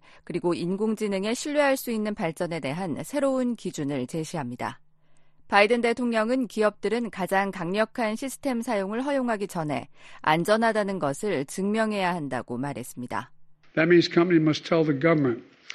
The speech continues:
Speaker 2: about the large-scale A I systems they're developing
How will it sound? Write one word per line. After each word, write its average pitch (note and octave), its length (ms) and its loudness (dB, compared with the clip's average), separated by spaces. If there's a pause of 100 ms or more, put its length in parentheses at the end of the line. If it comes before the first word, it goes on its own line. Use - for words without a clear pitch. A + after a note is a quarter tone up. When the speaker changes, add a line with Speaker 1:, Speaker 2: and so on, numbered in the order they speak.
(200)
Speaker 2:
about C#3+ 320 2
the C#3+ 80 0
large-scale C#3+ 680 4
A D3 160 4
I D3 80 6
systems C#3 500 -2
they're C#3 120 2
developing C3+ 580 0